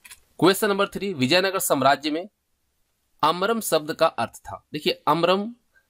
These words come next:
शब्द का अर्थ आपसे पूछा जा रहा है इस क्वेश्चन में। ऑप्शन ए है ब्राह्मणों को दिया गया अनुदान, ऑप्शन बी सैनिकों का अनुदान, ऑप्शन सी विद्वानों तथा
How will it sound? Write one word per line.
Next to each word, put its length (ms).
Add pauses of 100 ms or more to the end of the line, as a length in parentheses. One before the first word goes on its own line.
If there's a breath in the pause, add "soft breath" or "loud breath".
शब्द 300
का 120
अर्थ 220
आपसे 220
पूछा 340
जा 60
रहा 80
है 60
इस 80
क्वेश्चन 300
में। 160 (220)
ऑप्शन 340
ए 80
है 160
ब्राह्मणों 380
को 160
दिया 260
गया 180
अनुदान, 440 (440)
ऑप्शन 380
बी 180
सैनिकों 500
का 140
अनुदान, 500 (380)
ऑप्शन 360
सी 220
विद्वानों 460
तथा 140